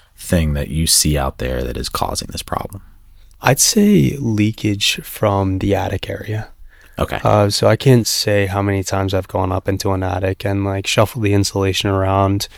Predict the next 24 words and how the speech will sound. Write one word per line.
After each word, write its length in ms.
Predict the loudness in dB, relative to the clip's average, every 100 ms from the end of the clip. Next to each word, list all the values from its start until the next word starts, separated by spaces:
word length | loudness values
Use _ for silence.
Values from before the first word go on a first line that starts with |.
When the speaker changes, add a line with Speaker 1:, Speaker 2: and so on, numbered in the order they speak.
| -20 -20 -20 -20 -14 -2
Speaker 2:
to 140 | 0
see 600 | 0 2 2 4 2 0
huge, 640 | -4 -4 4 4 4 2 -2
huge, 440 | -2 0 0 -2
huge 320 | -4 -2 -2 0
holes 420 | 0 0 -2 -4
leading 300 | -4 -2 -2
into 220 | -2 -2
the 80 | -2
house 240 | -2 -6
from 180 | -4 -2
the 100 | -2
attic 320 | -4 -6 -6
area, 460 | -4 -4 -4 -6 -8 -14 -20 -20 -20 0
whether 300 | 4 8 6
it 120 | 4
be, 220 | 0 2
like, 300 | 2 0 -4 -10 -6
wall 280 | 4 8 8
tops, 560 | 6 4 4 2 0 -2
tops 300 | 0 0 0
of 80 | 0
the 80 |
walls 800 | 2 4 6 6 4 2 -2 -4